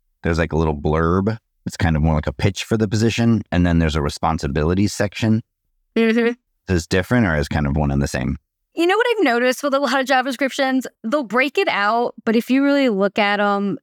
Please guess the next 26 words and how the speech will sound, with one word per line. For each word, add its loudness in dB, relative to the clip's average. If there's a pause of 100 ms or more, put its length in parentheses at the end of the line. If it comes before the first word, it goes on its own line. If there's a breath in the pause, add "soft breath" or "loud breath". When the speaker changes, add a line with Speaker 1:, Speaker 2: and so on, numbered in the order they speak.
(160)
Speaker 2:
they 0
can 2
be 4
very -2
similar. 0
If -4
they're, 0
some 2
of 2
them, 4
they'll 2
just -2
kind -2
of -6
lump 0
a 0
lot 0
of -4
the -4
same -2
language 0
into -2
that -4
first -4 (180)
position -2
description. -2